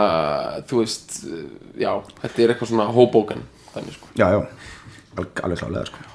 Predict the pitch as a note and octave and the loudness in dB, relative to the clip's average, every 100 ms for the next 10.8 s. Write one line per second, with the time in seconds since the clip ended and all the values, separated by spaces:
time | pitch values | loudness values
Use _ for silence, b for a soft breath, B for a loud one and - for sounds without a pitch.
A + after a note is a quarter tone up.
0 | - - A#2 A2+ A2+ G2 A2+ C3 B2+ C#3 | -6 2 6 6 6 2 0 0 4 2
1 | C#3 D3 C3+ C3+ D3 C#3+ - D3+ D#3 C#3+ | 4 4 4 2 4 4 2 4 4 2
2 | - E3 E3 D#3+ D#3+ D3 - C#3+ C#3+ C3+ | 2 2 6 6 6 2 2 6 6 6
3 | C3 B2+ D3+ D3+ C#3+ C#3+ C#3+ C#3+ C#3 - | 0 2 4 6 8 8 6 4 2 -2
4 | G#1+ G#1 - C3 D3+ D3 D#3 D#3+ E3 - | -6 -4 -4 -2 -4 2 2 4 0 -2
5 | - B2 B2 C3+ C3+ C3 - - B B | -6 -8 -6 -2 0 0 -2 -10 B B
6 | B B B B - B2+ B2 - - B2+ | B B B B -6 -4 -4 -8 -10 -8
7 | A2+ G#2+ B2 B2 D3+ E3 E3 E3+ D#3+ E3 | -6 -4 -2 2 6 6 6 4 4 2
8 | - - _ _ _ - - D#3+ C#3+ C#3 | -10 -20 _ _ _ -18 -6 -4 -2 0
9 | D3 D#3+ D#3 D3+ D#3 D#3 - D#3 E3+ F3 | 2 4 6 6 4 2 4 2 2 2
10 | F3+ E3+ E3 F3 D3+ - - G#2+ | 4 4 4 2 2 -4 0 2